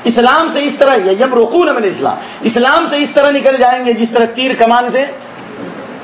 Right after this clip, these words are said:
کیا مطلب؟ تیر کمان سے جب نکل جاتا ہے تو تیر واپس ہوگا؟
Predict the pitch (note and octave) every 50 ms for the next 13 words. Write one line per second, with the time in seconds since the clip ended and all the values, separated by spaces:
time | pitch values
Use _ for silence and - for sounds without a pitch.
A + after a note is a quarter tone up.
0 | - - - A3 A#3 A3 A3 - D3+ - - - - - - - A#3 C4+ D4 C4
1 | - G3 A3+ G#3 G#3+ A#3 C4 C#4 A#3+ B3+ B3+ G#3+ A3 G#3 G3 F#3+ F3+ A3+ B3+ B3+
2 | A3 G#3 G3 F#3+ - A3 A3+ A#3 A3+ A3+ A3 A3+ B3+ C4 A#3 A3+ A3 A3 B3+ C4
3 | - B3 C4+ D4+ E4+ F4+ -